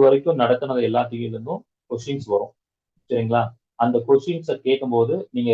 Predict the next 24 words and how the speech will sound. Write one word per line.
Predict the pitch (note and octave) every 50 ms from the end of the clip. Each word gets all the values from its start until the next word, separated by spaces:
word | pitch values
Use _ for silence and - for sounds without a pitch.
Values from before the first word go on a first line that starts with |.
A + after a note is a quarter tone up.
| A2+ B2
ரிவைஸ் | C#3+ E3+ F#3+ F3+ - -
பண்ணிக்கிறதுக்கு | C#3 C3+ B2 B2+ C3+ C3+ C3+ B2 A#2+ A#2+
ஈஸியா | A#2 A#2+ A#2+ A#2
இருக்கும். | A2 G#2+ G#2+ G#2+
இது | A2 A2+
வரைக்கும் | A2+ A2+ - - B2+ A2+
நடத்தினது | A2 - - A#2+ A2 A2 G#2
எல்லாத்தையும் | A2 A2 - B2+ A#2 A2+
ரிவைஸ் | A2+ B2 A#2+ - _
பண்றதுக்கு | A2+ A2 - A#2 A#2+ A2 G#2+ G#2+
ஈஸியா | G#2 G#2+ G#2+ G#2
இருக்கும். | G#2 - - - E3+ G3 _ _ _ _ _ _ _ _ _ _ _ _ _ -
அப்புறம் | B2 A#2 - D#3 C#3+
ஒரு | B2+ A#2+ A#2+
half | A#2+ - B2
an | B2
hour | B2+ C#3 C3+ A#2+
டவுட் | - C3+ C3+ - -
செஷன் | B2 A#2 - A#2 A2
வச்சுக்கலாம். | G#2 - G#2 G2+ A2 G#2+ C3 D#3+ - _ _ _ _ -
உங்களுக்கு | A2 A2 A2 G#2+ A2+
டவுட் | A2+ B2+ B2+ B2+ B2+
இருக்கிறவங்க | A2+ A2 G#2+ G#2+ G2+ G#2+ B2+ D#3+ F3+ - _ _ _ _ _ _ _ _ _ _ _ _ _ -
நீங்க | A2+ A#2 B2+